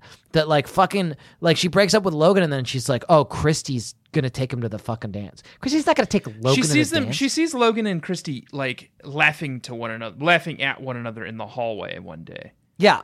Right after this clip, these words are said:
Speaker 2: And, and becomes convinced that Logan is pursuing her and wants to take her to the dance. But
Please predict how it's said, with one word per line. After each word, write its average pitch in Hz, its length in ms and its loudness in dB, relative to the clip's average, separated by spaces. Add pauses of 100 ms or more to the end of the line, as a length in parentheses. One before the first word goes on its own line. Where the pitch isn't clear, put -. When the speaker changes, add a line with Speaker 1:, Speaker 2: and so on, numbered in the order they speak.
Speaker 2:
And, 139 240 -4
and 151 240 2
becomes 156 380 0
convinced 139 500 -4
that 123 160 -6
Logan 131 320 -4
is 117 120 -10
pursuing 185 600 -4
her 127 160 -4
and 123 180 -8
wants 131 220 -6
to 135 80 -16
take 127 180 -12
her 127 60 -12
to 117 60 -10
the 113 100 -12
dance. 117 400 -8 (540)
But 165 360 4